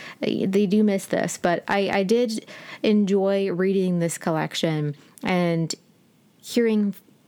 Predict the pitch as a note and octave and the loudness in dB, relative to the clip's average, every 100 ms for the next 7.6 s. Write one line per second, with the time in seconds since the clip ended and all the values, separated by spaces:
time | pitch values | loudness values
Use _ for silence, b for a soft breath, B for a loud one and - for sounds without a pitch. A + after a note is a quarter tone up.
0 | _ - - G#3 F#3+ G3 F#3 - G3+ G3 | _ -16 -8 -4 0 0 0 -2 0 0
1 | F#3 F3+ - - F3+ E3+ D#3+ D#3 D#3 - | -2 -4 -6 -2 0 0 0 -2 -4 -4
2 | D3+ - - - B B B B - E3+ | -4 -4 -8 -10 B B B B -2 2
3 | E3 D#3 D#3 - F#3 E3+ D#3+ D#3 D#3 D3+ | 2 2 0 0 0 2 2 2 0 0
4 | D3 - - - - - - - - - | -2 -8 -12 -20 -20 -20 -20 -20 -20 -20
5 | - - - - - - - - G3 F3 | -20 -20 -20 -20 -20 -20 -20 0 2 4
6 | F3+ F3+ F3 E3+ E3+ E3+ - E3 D#3+ F3 | 4 4 4 4 2 0 2 2 2 -2
7 | D3+ F3 E3 D#3+ D#3+ | 0 2 4 4 2